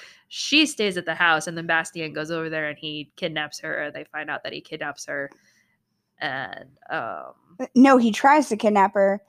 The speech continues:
Speaker 1: and they s-, she stops
Speaker 2: She
Speaker 1: him
Speaker 2: stops him,
Speaker 1: 'cause
Speaker 2: shoots him
Speaker 1: she's
Speaker 2: in
Speaker 1: a
Speaker 2: the butt.
Speaker 1: badass.
Speaker 2: And then Seth steps in and is like, "Look, buddy, look.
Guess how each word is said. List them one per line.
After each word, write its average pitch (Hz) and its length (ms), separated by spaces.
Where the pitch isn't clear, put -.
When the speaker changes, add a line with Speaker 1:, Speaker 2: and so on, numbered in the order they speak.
Speaker 1:
and 185 80
they 180 80
s-, - 240
she 294 280
stops 208 520
Speaker 2:
She 302 140
Speaker 1:
him 277 60
Speaker 2:
stops 294 440
him, 202 360
Speaker 1:
'cause - 80
Speaker 2:
shoots 311 260
him 247 80
Speaker 1:
she's 302 40
Speaker 2:
in 294 120
Speaker 1:
a 247 40
Speaker 2:
the 233 60
butt. 220 380
Speaker 1:
badass. 165 580
Speaker 2:
And 247 180
then 233 220
Seth 285 320
steps - 420
in 202 320
and 202 260
is 214 120
like, 202 240
"Look, 208 500
buddy, 196 560
look. 185 640